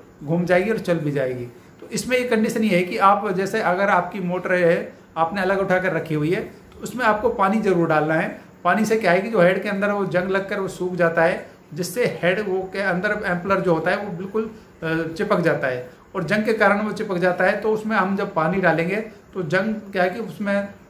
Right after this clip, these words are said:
थोड़ा आसानी से, मतलब, घुमाने में हमको परेशानी नहीं आती है और वो जंग को छोड़ देता है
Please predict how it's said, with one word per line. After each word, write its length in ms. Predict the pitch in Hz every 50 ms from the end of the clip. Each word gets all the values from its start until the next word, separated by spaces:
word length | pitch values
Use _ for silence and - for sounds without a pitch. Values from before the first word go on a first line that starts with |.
| - - -
थोड़ा 280 | 180 185 196 202 196 - - - 156
आसानी 360 | 165 165 165 190 190 202 214
से, 240 | - 202 202 196 185
मतलब, 300 | 185 185 190 180 151 139
घुमाने 320 | 151 151 165 175 180 190
में 200 | 185 190 190 190
हमको 300 | 175 160 160 165 160 180
परेशानी 480 | 175 - 185 180 175 175 180 175 185 180
नहीं 140 | 165 151
आती 180 | 151 147 147 196
है 60 | 202
और 60 | 196
वो 320 | 196 196 196 196 196 175 143
जंग 180 | 170 170 175
को 120 | 175 208 180
छोड़ 300 | - - 170 175 175 170
देता 240 | 151 147 - - 127
है 220 | 120 120 -